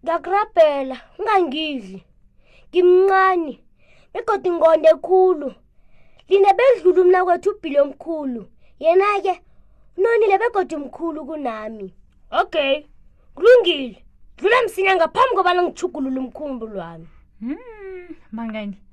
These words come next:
Speaker 2: kuthe bona ubhilo omkhulu afike eblorhweni. Wuu, kazi ubhilo omkhulu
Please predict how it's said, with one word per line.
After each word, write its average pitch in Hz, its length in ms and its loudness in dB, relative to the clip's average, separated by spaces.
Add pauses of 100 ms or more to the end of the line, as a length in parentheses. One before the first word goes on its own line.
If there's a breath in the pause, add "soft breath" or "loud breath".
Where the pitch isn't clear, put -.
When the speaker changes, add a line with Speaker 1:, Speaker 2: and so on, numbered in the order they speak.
(120)
Speaker 2:
kuthe 302 240 -12
bona 269 260 -6
ubhilo 226 280 -12
omkhulu 226 440 -10
afike 226 400 -8
eblorhweni. 214 640 -4 (640)
Wuu, 381 680 -4 (220 loud breath)
kazi 311 260 4
ubhilo 254 280 0
omkhulu 247 520 -8